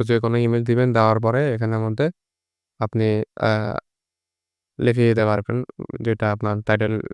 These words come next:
ডেসক্রিপশন লিখতে মন চায়, ঠিক আছে? দেখেন তিনটা অপশন আছে। তো এটা হলো যে আমাদের প্রথম মেনু চলে গেল, মানে এখানে সবগুলো আলাদা আলাদা অপশন আছে। ঠিক আছে? এখন কালেকশন দেখেন, ব্যানার বেশি আছে, এটা ব্যানার রিলেটেড। তো আপনার ব্যানারটা কেমন দেখাবে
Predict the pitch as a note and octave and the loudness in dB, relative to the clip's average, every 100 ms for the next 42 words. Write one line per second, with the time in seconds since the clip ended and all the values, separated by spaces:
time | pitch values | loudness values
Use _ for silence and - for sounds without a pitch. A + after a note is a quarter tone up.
0 | - A#2+ G#2+ A2 A2 A2 G#2+ G#2 G#2+ G#2+ | -8 -6 -4 -4 -4 -4 -4 -4 -4 -4
1 | G#2 - _ _ C3+ C#3+ A2+ G#2+ G2+ A2 | -6 -10 _ _ -6 -4 -6 -6 -6 -4
2 | A2 A2 G#2+ G2+ - G#2 - - - _ | -4 -4 -4 -6 -4 -4 -4 -12 -14 _
3 | _ _ _ _ _ _ - B2 B2 - | _ _ _ _ _ _ 0 2 0 -4
4 | _ _ _ - C3+ C3+ B2+ C3 B2+ C3 | _ _ _ -2 2 4 6 6 4 2
5 | B2 A#2+ B2+ C3 _ A#2 A#2+ A#2 A#2 A2+ | 2 0 0 -2 _ -2 0 0 0 0
6 | A#2 A2 G#2+ A#2+ - A2+ A2 A2+ A#2+ C3 | 0 0 -2 -4 -4 -4 -2 -2 0 0
7 | C3 A#2 B2 B2 A2 A2 A2+ A2 G#2+ - | 0 0 4 6 6 4 2 2 -2 -2
8 | A2 G#2 - - _ _ _ - D3 B2 | -4 -4 -6 -20 _ _ _ -10 -8 -8
9 | A2+ _ _ - B2+ - B2+ A#2 - A2+ | -12 _ _ -4 -2 4 4 2 -2 -2
10 | A2 A2 B2 - A#2 A2+ A2+ A#2 A2 A2+ | -2 -2 -4 -6 -2 0 0 0 -4 -2
11 | A2 G#2 G#2+ G#2 A2+ A2 A2 A2 A2 A2 | -4 -2 -4 -2 -2 0 2 0 -2 -2
12 | A2 A2 A2 _ _ _ _ A2+ A2 A2+ | -2 -4 -6 _ _ _ _ -2 0 0
13 | A2 A2 A2 A#2+ A#2+ A2+ A2 A2 G#2+ G#2 | 0 0 0 0 2 2 2 2 0 0